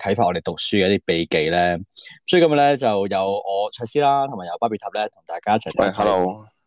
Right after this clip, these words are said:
Speaker 1: 金庸書入邊呢，究竟有啲咩讀書嘅秘技啊？噉啊，亦都歡迎咁多位聽眾都講下自己有冇睇金庸嘅書啦，或者鍾意入邊邊一個角色啦。噉啊，我又試下訪問下巴別塔先，你鍾意邊一個角色啊？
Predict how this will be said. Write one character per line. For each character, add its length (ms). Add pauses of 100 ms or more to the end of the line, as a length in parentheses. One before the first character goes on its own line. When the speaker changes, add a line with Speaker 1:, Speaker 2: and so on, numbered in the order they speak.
(180)
Speaker 1:
金 180
庸 140
書 220
入 60
邊 160
呢， 100
究 100
竟 80
有 80
啲 20
咩 120
讀 100
書 240
嘅 180
秘 280
技 200
啊？ 220
噉 160
啊， 100
亦 120
都 400
歡 220
迎 40
咁 160
多 140
位 240
聽 200
眾 260
都 100
講 200
下 160
自 140
己 220
有 100
冇 140
睇 160
金 160
庸 100
嘅 100
書 220
啦， 140
或 100
者 60
鍾 160
意 20
入 60
邊 180
邊 180
一 160
個 140
角 80
色 240
啦。 180 (520)
噉 120
啊， 320
我 100 (100)
又 80
試 220
下 120
訪 140
問 180
下 100
巴 120
別 100
塔 140
先， 260 (100)
你 280 (160)
鍾 140
意 120
邊 220
一 20
個 120
角 140
色 140
啊？ 160